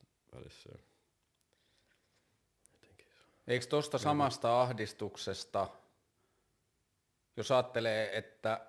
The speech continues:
Speaker 2: sä näet maailmaa ilmastonmuutoksen ja joidenkin
Speaker 1: Mä,
Speaker 2: muut-
Speaker 1: so-, sori, mä keskeytän. Mä
Speaker 2: Ei,
Speaker 1: haluaisin,
Speaker 2: anna
Speaker 1: mä
Speaker 2: mennä
Speaker 1: haluaisin
Speaker 2: vaan.
Speaker 1: semmosen niinku, tiedätkö, ikään kuin semmosen niinku i-, isähahmon tai äitihahmon, <laughs> joka niinku tavallaan johonkin,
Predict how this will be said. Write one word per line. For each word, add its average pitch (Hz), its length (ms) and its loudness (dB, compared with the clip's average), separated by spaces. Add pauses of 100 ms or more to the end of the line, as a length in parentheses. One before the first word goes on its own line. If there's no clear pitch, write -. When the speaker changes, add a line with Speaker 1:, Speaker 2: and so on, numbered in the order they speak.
Speaker 2:
sä 127 180 2
näet 113 240 2
maailmaa 110 420 2
ilmastonmuutoksen 101 1120 -6
ja 101 420 -2
joidenkin 110 220 -2
Speaker 1:
Mä, 185 140 4
Speaker 2:
muut- - 20 2 (120)
Speaker 1:
so-, 190 60 0
sori, 196 160 0
mä 160 100 0
keskeytän. 135 340 0
Mä 143 60 0
Speaker 2:
Ei, 175 40 0
Speaker 1:
haluaisin, - 240 2
Speaker 2:
anna 165 80 2
Speaker 1:
mä 175 40 2
Speaker 2:
mennä 202 60 2
Speaker 1:
haluaisin 180 300 4
Speaker 2:
vaan. 131 40 -2
Speaker 1:
semmosen 127 300 -2
niinku, 113 260 -4
tiedätkö, 110 360 -2 (420)
ikään 107 300 -6
kuin 104 200 -8
semmosen 107 260 -8
niinku 101 200 -8 (240)
i-, - 260 -20 (600)
isähahmon 85 640 -4
tai 87 180 -2
äitihahmon, 78 600 -6 (320)
<laughs> - 240 -20
joka 104 240 -2
niinku 95 420 -6 (200)
tavallaan 135 300 2
johonkin, 156 300 -4